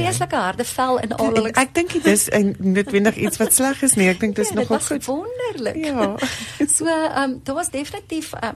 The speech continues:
Speaker 1: ons almal het ons kookies. Um, maar jou neurodiverse kind is tipies die kinders wat ons dan op 'n gereelde basis sien om hulle te help blom. Want onthou,
Speaker 2: Mm.
Speaker 1: nie altyd dit wat hulle dalk,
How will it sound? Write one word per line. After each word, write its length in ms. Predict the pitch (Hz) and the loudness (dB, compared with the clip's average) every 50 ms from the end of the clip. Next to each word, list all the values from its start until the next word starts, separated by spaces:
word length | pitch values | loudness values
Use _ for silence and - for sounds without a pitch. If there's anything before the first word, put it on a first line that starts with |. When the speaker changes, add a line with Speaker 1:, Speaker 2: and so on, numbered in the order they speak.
| - 220 - | -8 -10 -6
Speaker 1:
ons 140 | 254 262 - | -6 -6 -4
almal 220 | - 285 302 311 | -4 -4 -4 -2
het 140 | 285 254 - | -4 -4 -4
ons 140 | 170 165 - | -6 -10 -8
kookies. 640 | - 190 180 185 - - 247 285 359 427 - - - - - - - - - - - - - - | -6 -6 -6 -6 -4 -4 -6 -6 -4 -6 -8 -10 -10 -12 -20 -20 -20 -20 -20 -20 -20 -12 -4 -2
Um, 240 | 220 214 202 208 - | 0 0 0 -2 -4
maar 160 | - 233 226 | -4 -6 -4
jou 140 | - 254 254 | -4 -4 -4
neurodiverse 1000 | 226 196 190 196 233 285 330 285 - 233 165 - 147 175 180 196 233 247 - - 302 - | -4 -4 -4 -4 -4 -4 -4 -6 -6 -8 -8 -6 -6 -4 -4 -4 -4 -6 -6 -8 -8 -6
kind 380 | - 180 - 180 170 - - - - - - - - - | -6 -4 -4 -4 -6 -8 -10 -16 -20 -20 -20 -20 -16 -8
is 140 | - 208 - | -6 -4 -4
tipies 280 | - 226 - 233 220 - | -4 -6 -6 -6 -6 -8
die 80 | 214 - | -8 -8
kinders 260 | 214 208 214 208 - | -6 -4 -4 -4 -6
wat 140 | 196 196 202 | -6 -8 -6
ons 200 | 202 196 196 - | -6 -6 -6 -6
dan 140 | 202 202 190 | -6 -6 -6
op 80 | 180 190 | -6 -8
'n 40 | 190 | -8
gereelde 360 | - 202 190 180 196 220 202 | -8 -6 -6 -6 -4 -4 -4
basis 320 | 202 185 196 196 220 214 - | -2 -2 -4 -4 -4 -4 -4
sien 180 | 240 226 202 | -6 -6 -6
om 100 | - 214 208 | -6 -6 -4
hulle 180 | 202 202 196 | -4 -6 -6
te 80 | - 196 | -6 -8
help 420 | 180 170 165 180 226 - - 180 175 | -8 -6 -6 -6 -6 -6 -6 -10 -8
blom. 400 | 160 180 175 165 156 143 139 160 | -6 -2 -2 -2 -2 -2 -4 -8
Want 180 | - - 208 208 | -8 -8 -8 -8
onthou, 360 | 233 226 226 233 233 240 - | -6 -4 -2 0 0 0 0
Speaker 2:
Mm. 60 | - | -2
Speaker 1:
nie 200 | 220 262 311 - - - | -2 -4 -4 -6 -4 -2
altyd 520 | 269 277 285 277 - 254 233 220 220 - - - - - - | -2 -2 -2 -2 -4 -4 -4 -4 -6 -10 -14 -20 -20 -14 -10
dit 180 | 185 202 - | -8 -8 -6
wat 140 | - 285 277 | -6 -6 -4
hulle 200 | 285 262 262 247 | -4 -2 -4 -2
dalk, 320 | 190 196 185 185 180 - | -2 -2 -2 -2 -4 -6